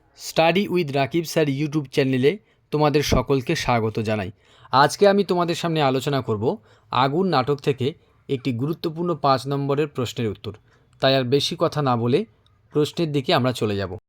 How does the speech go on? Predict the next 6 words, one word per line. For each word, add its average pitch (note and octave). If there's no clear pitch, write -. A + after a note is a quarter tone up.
প্রশ্ন, G3
"কি C4+
আমার F#3+
পুরুষ G3+
মানুষ F3+
রে?" F#3